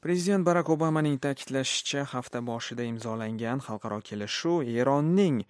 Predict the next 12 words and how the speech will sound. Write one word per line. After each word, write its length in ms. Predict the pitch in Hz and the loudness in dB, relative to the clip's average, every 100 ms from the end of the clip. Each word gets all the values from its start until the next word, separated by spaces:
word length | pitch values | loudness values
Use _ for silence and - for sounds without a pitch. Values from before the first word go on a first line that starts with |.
| - - - 113 | -12 -18 -14 -2
yadro 460 | 127 175 175 175 | 2 4 2 0
qurolini 480 | - 139 147 156 147 - | -2 0 2 2 0 0
qo'lga 300 | 131 135 131 | 0 0 -2
kiritishni 480 | 127 123 - - 127 | -2 -2 -2 -4 -4
bartaraf 560 | 113 110 - 127 156 156 | -4 -6 -4 -2 -2 -2
etishga 260 | 147 - 127 | -4 -4 -4
qaratilgan 680 | 123 117 104 101 107 113 135 | -2 -4 -4 -6 -6 -4 -4
jiddiy 380 | 113 98 98 101 | -4 -8 -8 -8
qadamdir. 640 | - 113 107 95 85 - _ _ - - - 127 | -8 -8 -8 -8 -12 -14 _ _ -16 -16 -10 -4
aqsh 180 | 131 - | 0 0
rahbari 400 | 131 - 127 127 | 0 0 0 0
haftalik 640 | 113 113 - 113 113 104 | 0 -6 -6 -4 -4 -4